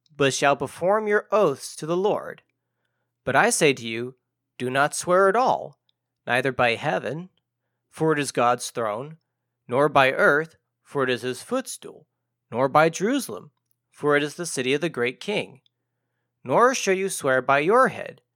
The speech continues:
because you cannot make one hair white or black. But let your yes be yes, and your no be no.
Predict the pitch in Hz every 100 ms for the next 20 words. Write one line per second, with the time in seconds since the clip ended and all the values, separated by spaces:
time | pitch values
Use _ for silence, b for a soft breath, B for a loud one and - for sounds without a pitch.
0 | _ _ _ _ 147 143 160 139 196 202
1 | 208 214 208 151 147 117 127 156 180 135
2 | 160 165 117 101 104 - 156 156 143 190
3 | 98 - _ _ _ _ _ _ _ _
4 | _ _ _ _ - 131 180 190 135 123
5 | 143 233 - - 262 226 123 123 - -
6 | _ _ - 131 120 113 113 143 170 170
7 | 160 117 - 151